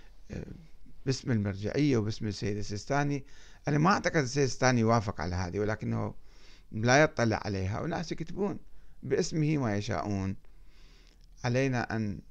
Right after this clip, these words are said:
نتأمل ونفكر ونجتهد وندرس هذه الأمور قبل أن نبثها. المشكلة هذه الأيام، هذه فيروسات، فيروسات ثقافية،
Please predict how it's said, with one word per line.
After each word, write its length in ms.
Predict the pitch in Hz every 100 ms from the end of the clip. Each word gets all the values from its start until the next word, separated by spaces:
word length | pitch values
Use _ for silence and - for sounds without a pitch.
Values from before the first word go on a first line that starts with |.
| - - - - -
نتأمل 720 | 110 - - 135 156 107 90 - -
ونفكر 680 | 113 95 95 131 - - - - -
ونجتهد 640 | 98 123 - 113 87 85 - - - - - -
وندرس 560 | 113 151 165 135 -
هذه 240 | - 101 98
الأمور 380 | - 110 117 -
قبل 300 | 135 139 123
أن 280 | 127 127 - - - -
نبثها. 580 | - 117 117 - 92 78 -
المشكلة 580 | 143 - 185 180 175 - - - - -
هذه 280 | 139 147 151
الأيام، 500 | 147 131 131 143 123
هذه 240 | 147 156
فيروسات، 760 | 131 127 110 104 - 120 101 - - - - - -
فيروسات 520 | 147 156 160 139 214 175
ثقافية، 760 | - 156 131 180 175 123